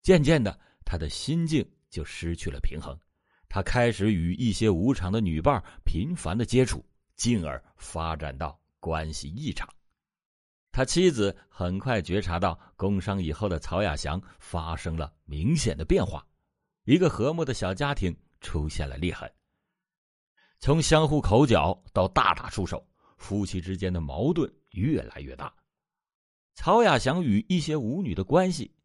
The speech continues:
由暗地就转向了公开，这是妻子最无法容忍的。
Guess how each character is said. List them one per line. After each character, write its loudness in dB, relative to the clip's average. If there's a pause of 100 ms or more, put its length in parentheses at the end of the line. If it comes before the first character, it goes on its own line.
由 -2
暗 2
地 0 (140)
就 -4
转 -8
向 -6
了 -4
公 0
开， 2 (460)
这 4
是 -4
妻 -2
子 -4 (200)
最 2
无 -2
法 -2
容 0
忍 0
的。 -12